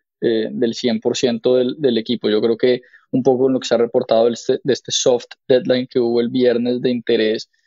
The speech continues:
pues vemos hacia dónde está yendo, ¿no? Hay, hay más un interés de, de full control por parte de algunas pa-,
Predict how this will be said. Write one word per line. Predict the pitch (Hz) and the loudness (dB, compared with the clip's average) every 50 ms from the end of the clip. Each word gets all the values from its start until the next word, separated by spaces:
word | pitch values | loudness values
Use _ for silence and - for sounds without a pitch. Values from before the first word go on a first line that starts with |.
| _ _ _ | _ _ _
pues | - 131 127 123 | 2 2 4 4
vemos | 127 123 123 127 - | 2 2 2 0 -2
hacia | 135 127 - 127 113 | -2 0 0 2 2
dónde | 110 107 110 113 | 2 2 0 -2
está | 117 - - - 120 | -2 -2 0 0 2
yendo, | 120 123 123 117 110 110 107 | 2 2 2 0 0 -2 -2
¿no? | 107 110 117 139 135 120 | -2 0 0 0 2 2
Hay, | 113 110 110 113 - | 2 2 0 0 0
hay | - 113 107 | 0 0 0
más | 104 110 113 113 113 - | 0 0 0 0 0 -2
un | - 127 127 | -2 -4 -2
interés | 127 127 123 - 120 113 113 113 110 110 | -4 -2 0 0 2 2 2 0 0 0
de, | 113 117 113 117 120 117 123 - _ _ _ _ _ _ _ _ | 0 0 2 2 2 0 -2 -4 _ _ _ _ _ _ _ _
de | - 135 120 113 113 110 107 110 113 117 175 180 - - - | 0 2 4 4 4 4 2 2 0 -2 -4 -8 -14 -16 -4
full | - - 143 131 123 117 | 0 2 2 2 2 0
control | - - 127 127 123 123 147 131 127 123 120 113 | 0 0 0 0 0 0 2 2 4 2 2 0
por | - 131 120 - | 0 0 0 2
parte | - 127 120 - - - 127 | 2 0 0 0 0 0 0
de | 123 123 | 2 2
algunas | 120 117 117 120 113 110 110 - | 2 0 0 -2 -2 -2 -2 -2
pa-, | - - 120 | -2 -2 -2